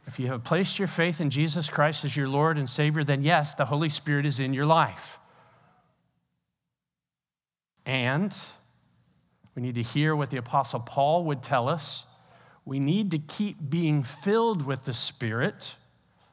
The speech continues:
because, I don't know, we tend to leak, because we end up in arid places, because we need the presence of God increasingly within us, teaching us more of who he is and leading us to the places that he would have us to go.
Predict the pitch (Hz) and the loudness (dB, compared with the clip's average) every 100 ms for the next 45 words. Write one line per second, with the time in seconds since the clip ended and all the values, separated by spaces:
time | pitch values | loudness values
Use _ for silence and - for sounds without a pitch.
0 | _ _ _ - 139 147 196 180 160 147 | _ _ _ -12 -6 0 0 0 -2 0
1 | 139 185 120 120 143 143 151 160 151 147 | 2 2 0 -2 0 0 0 0 2 0
2 | 147 220 139 - - - 120 170 165 147 | 2 2 0 -2 -12 -10 0 2 2 0
3 | 156 156 170 185 185 175 160 175 190 165 | 0 0 2 2 2 -2 0 2 2 0
4 | - 220 214 - 117 113 143 - 170 160 | 0 0 2 -2 -4 -4 -4 0 2 2
5 | 147 - - - - _ - 135 160 190 | 0 -4 -10 -20 -20 _ -4 0 4 4
6 | 196 170 - - 226 196 170 - 131 123 | 2 -2 -4 -2 2 2 0 -2 -2 2
7 | 143 139 139 151 143 - 254 240 - 160 | 4 4 2 0 -2 0 2 2 2 2
8 | 147 139 135 135 196 147 - - - - | 2 2 0 2 2 2 -2 -6 -6 -12
9 | _ _ - - - 196 180 185 156 147 | _ _ -20 -20 -2 2 2 2 0 0
10 | 170 214 214 - 190 156 165 160 170 147 | 2 4 2 2 -2 0 0 2 2 2
11 | 147 147 180 208 202 180 151 170 143 - | 2 2 2 2 2 0 0 -2 -4 -2
12 | 202 190 - 120 - - 147 147 135 113 | 0 0 0 -2 -4 -4 -2 0 2 0
13 | 135 - 160 214 143 | -2 -4 2 4 2